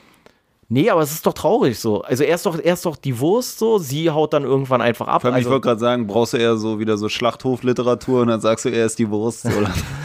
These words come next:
Speaker 1: Nee, aber er ist halt, ja, er wird halt wieder irgendwie sitzen gelassen und so, im Endeffekt,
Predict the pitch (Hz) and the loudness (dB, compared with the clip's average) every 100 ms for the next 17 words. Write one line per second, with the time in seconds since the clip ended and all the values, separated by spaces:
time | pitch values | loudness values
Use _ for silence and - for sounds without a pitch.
0 | 160 - - - - 101 123 165 147 147 | -10 -12 -14 -18 -10 -2 2 4 4 2
1 | 131 127 127 135 147 165 190 175 - - | -2 -10 -16 -6 -2 0 2 0 -2 -20
2 | - - 127 180 165 139 143 156 156 127 | -18 -2 0 2 0 0 2 2 0 0
3 | 160 160 131 147 143 131 165 202 185 160 | 0 0 2 0 0 -2 0 0 2 2
4 | 160 - 160 143 156 139 120 131 143 156 | 0 0 -2 0 2 2 4 2 2 0
5 | 143 - | -2 -4